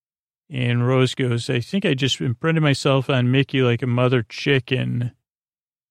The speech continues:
And she goes to touch Baby Rose. Doctor goes, "No, no, no, you can't touch Baby Rose. It's a paradox, and we can't, uh, if you can't touch yourself, uh, so that we can't create a,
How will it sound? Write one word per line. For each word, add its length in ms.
And 560
she 140
goes 200
to 120
touch 540
Baby 320
Rose. 240
Doctor 320
goes, 100
"No, 160
no, 140
no, 100
you 140
can't 240
touch 300
Baby 280
Rose. 420
It's 180
a 40
paradox, 920
and 220
we 80
can't, 380
uh, 380
if 140
you 180
can't 220
touch 280
yourself, 540
uh, 400
so 520
that 300
we 140
can't 360
create 300
a, 60